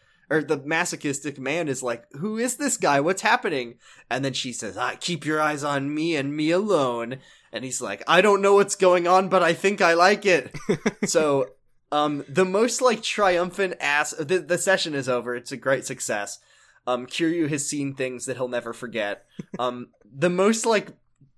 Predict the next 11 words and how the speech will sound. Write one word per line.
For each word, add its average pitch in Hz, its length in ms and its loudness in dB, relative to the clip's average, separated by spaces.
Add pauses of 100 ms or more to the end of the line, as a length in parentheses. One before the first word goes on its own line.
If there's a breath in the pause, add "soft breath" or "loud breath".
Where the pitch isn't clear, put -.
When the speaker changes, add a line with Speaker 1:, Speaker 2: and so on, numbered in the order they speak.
(200)
Speaker 1:
uh, 135 240 0 (100)
Chariots 185 640 2
of 170 120 -2
Fire, 160 600 0
like, 156 480 -2
ass 170 380 2 (200)
piano 160 560 2
victory 151 540 -4
music 185 400 -4
is 185 100 -8
playing 185 560 -4